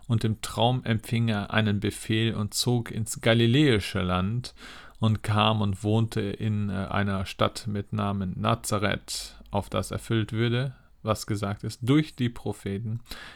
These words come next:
er soll, äh, Nazaräer heißen." Also, hier kommen wir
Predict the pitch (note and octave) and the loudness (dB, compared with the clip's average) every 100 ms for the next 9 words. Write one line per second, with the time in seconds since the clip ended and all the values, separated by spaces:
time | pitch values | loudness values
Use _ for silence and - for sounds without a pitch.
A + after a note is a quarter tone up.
0 | - - A2 G2 G#2+ G#2+ - G#2+ G#2 G#2 | -6 2 4 4 2 2 -2 -4 0 0
1 | G2 - G2+ G2 F#2 F#2 G2 F#2+ - - | -2 -4 -4 -2 -2 -2 -2 -4 -6 -12
2 | - - - - - - - C3+ C3 G#2+ | -14 -16 -16 -16 -16 -16 2 6 8 8
3 | G2 F2 - G2+ A2+ C3+ C3+ C3 - _ | 4 2 -8 -2 2 4 4 0 -4 _
4 | - - B2 A#2 A2 G#2 G#2+ G#2+ G#2+ G2+ | -2 2 4 4 2 0 -2 -2 -2 -4